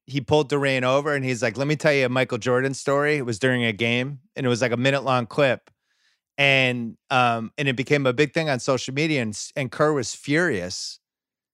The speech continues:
that they p-, used that clip. He's like, "Why, why is that on the <laughs> internet? Like, that's me talking to my player. I d-,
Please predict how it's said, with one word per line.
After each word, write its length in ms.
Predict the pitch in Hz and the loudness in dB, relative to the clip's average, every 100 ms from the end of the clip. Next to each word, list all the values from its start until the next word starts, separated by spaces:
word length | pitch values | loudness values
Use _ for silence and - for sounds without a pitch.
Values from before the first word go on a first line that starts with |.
| _ | _
that 360 | - 131 120 - _ _ _ _ _ - | 2 4 2 -2 _ _ _ _ _ 0
they 220 | 143 131 | 2 2
p-, 200 | 113 - 156 | -4 -12 -2
used 240 | 139 123 | 0 4
that 160 | 147 - | 2 2
clip. 400 | 151 196 101 - | 2 2 2 -8
He's 220 | 131 117 | -8 -4
like, 140 | 127 113 | -4 2
"Why, 300 | 139 143 120 | 2 2 -2
why 260 | 127 135 160 | 0 2 4
is 120 | 156 | 2
that 140 | 175 160 | 0 2
on 140 | 160 | 0
the 60 | 139 | -2
<laughs> 60 | 170 | -2
internet? 380 | 190 - 110 - | -2 -4 -8 -4
Like, 220 | 123 107 | -6 -2
that's 240 | 147 - | -4 -2
me 120 | 151 160 | -4 -2
talking 340 | 175 165 127 | 0 0 -2
to 40 | |
my 120 | 139 131 | -4 -4
player. 300 | - 165 165 | -2 0 2
I 100 | 123 | 0
d-, 160 | 117 | -4